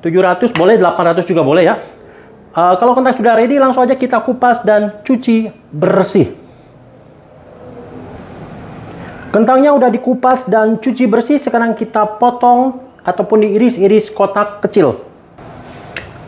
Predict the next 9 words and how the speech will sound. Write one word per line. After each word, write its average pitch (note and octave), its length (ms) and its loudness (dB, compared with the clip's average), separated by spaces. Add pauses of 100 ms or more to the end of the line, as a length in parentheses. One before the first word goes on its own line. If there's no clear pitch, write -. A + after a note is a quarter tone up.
(300)
Sampingnya A3+ 640 2
kita F#3+ 460 0
ratakan F3+ 260 -2
dulu G3+ 140 2
ya, G#3+ 340 0
supaya D#3+ 400 -2
nanti D#3+ 320 -4
tuh F#3 240 -4
lebih, C#3+ 400 0